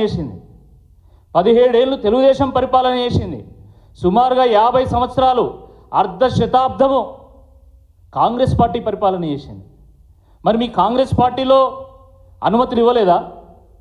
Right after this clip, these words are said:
ఎన్ కన్వెన్షన్ ఎవరున్నప్పుడు కట్టిళ్ళు? ఎవరు పర్మిషన్ ఇచ్చిన దానికి? కాంగ్రెస్ పార్టీయే పర్మిషన్ ఇస్తది, కాంగ్రెస్ పార్టీయే కూలుస్తుందా?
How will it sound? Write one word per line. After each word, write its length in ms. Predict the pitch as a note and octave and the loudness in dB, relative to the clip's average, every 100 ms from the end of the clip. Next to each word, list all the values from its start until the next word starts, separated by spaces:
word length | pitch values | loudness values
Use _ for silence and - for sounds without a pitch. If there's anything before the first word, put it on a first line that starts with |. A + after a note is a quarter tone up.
| _ _ _ _ _ _ _ - _ _ | _ _ _ _ _ _ _ -20 _ _
ఎన్ 220 | - G3+ B3 | -6 -2 -2
కన్వెన్షన్ 540 | B3 B3+ - C4 B3+ B3+ A#3 - E3+ | -2 -4 -2 -2 -4 -6 -8 -4 0
ఎవరున్నప్పుడు 420 | A3+ B3 B3+ B3+ | 2 0 -2 0
కట్టిళ్ళు? 340 | B3 C4 C4 C#4 C4 - - - _ _ _ _ _ _ _ C3+ | 0 0 2 2 0 -6 -20 -20 _ _ _ _ _ _ _ 0
ఎవరు 200 | F#3+ A3 | 2 2
పర్మిషన్ 340 | B3 B3+ - - | 0 0 -2 -4
ఇచ్చిన 180 | C4 C4 | -4 -2
దానికి? 300 | C4+ C4 C#4 C4 - - _ _ _ _ _ _ _ - | -2 -2 -6 -10 -14 -20 _ _ _ _ _ _ _ -10
కాంగ్రెస్ 460 | - F3+ B3 C4 B3+ B3+ | -2 0 2 0 0 0
పార్టీయే 300 | B3+ C4 C4 G3 | 0 0 0 0
పర్మిషన్ 340 | G#3 B3 B3+ | -2 -4 -8
ఇస్తది, 300 | B3 B3+ C4 D#4+ D#4 - _ _ | -8 -6 -6 -8 -12 -20 _ _
కాంగ్రెస్ 400 | G3+ C4+ C#4+ D4 C4+ | -2 2 0 0 0
పార్టీయే 280 | C4+ D4+ D#4 | -2 0 0
కూలుస్తుందా? 480 | C4 C#4 - G#3 D3+ | 0 -2 0 2 2